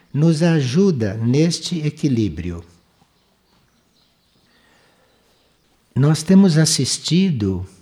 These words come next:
à medida que vamos praticando os mantras, nessas sessões mensais de prática de mantras, muitos movimentos de energia na sala, dependendo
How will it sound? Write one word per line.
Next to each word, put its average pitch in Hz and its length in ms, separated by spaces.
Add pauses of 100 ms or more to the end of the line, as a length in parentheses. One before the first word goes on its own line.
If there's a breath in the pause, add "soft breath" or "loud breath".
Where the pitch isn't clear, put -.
(100)
à 117 100
medida 120 460
que - 140
vamos 127 320
praticando 127 800
os 107 140
mantras, 131 840 (840 soft breath)
nessas 110 440
sessões 131 640
mensais 120 560
de 113 100
prática 110 540
de 104 140
mantras, 120 760 (340 loud breath)
muitos 175 600
movimentos 139 680
de 131 120
energia 123 920
na 104 180
sala, 95 680 (520 soft breath)
dependendo 160 1000